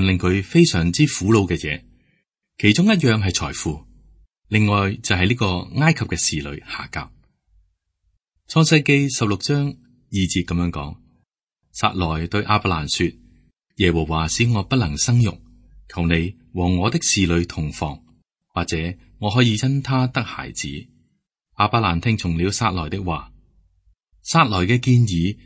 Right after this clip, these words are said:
係當時呢，相當普遍嘅做法。嗱，如果一個妻子佢唔能夠生育嘅話，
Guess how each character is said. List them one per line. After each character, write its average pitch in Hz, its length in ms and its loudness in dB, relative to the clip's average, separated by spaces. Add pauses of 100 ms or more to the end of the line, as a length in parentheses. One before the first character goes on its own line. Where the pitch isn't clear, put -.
(120)
係 117 100 0
當 185 180 4
時 95 160 2
呢， 135 220 2
相 180 240 4
當 190 180 2
普 117 200 2
遍 92 200 -2
嘅 80 80 -2
做 65 180 -6
法。 78 280 -6 (580)
嗱， 82 160 2
如 90 80 2
果 123 100 4
一 160 80 4
個 120 120 0
妻 139 300 0
子 98 140 -6 (120)
佢 95 160 -2
唔 82 120 2
能 76 160 -4
夠 90 200 -2
生 147 180 2
育 113 60 2
嘅 104 160 -4
話， 76 340 -6